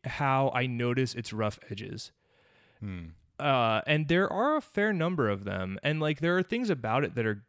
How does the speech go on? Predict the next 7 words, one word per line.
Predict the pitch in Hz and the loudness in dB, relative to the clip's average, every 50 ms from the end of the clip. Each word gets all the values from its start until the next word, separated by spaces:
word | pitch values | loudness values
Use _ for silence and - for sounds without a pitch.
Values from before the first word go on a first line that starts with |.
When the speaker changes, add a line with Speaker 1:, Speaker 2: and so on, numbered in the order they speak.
| _ _ | _ _
Speaker 1:
good, | - 139 131 113 101 98 92 92 104 113 - _ _ _ _ _ _ _ _ _ _ _ _ _ _ _ - | 2 2 4 4 2 2 0 -2 -4 -6 -10 _ _ _ _ _ _ _ _ _ _ _ _ _ _ _ 0
but | 160 160 139 - - _ _ _ _ _ _ _ _ _ _ _ _ _ _ _ _ _ _ - | 0 2 2 0 -4 _ _ _ _ _ _ _ _ _ _ _ _ _ _ _ _ _ _ -2
I | 147 165 | 0 0
don't | 160 135 160 185 226 233 - | 2 2 2 2 2 0 0
know | 156 151 151 160 170 170 156 | 0 0 2 2 2 2 2
that | 139 117 - 117 | 0 -2 -2 -2
they're, | 135 135 135 131 127 127 123 120 113 - | -2 0 2 2 2 2 2 0 -2 -4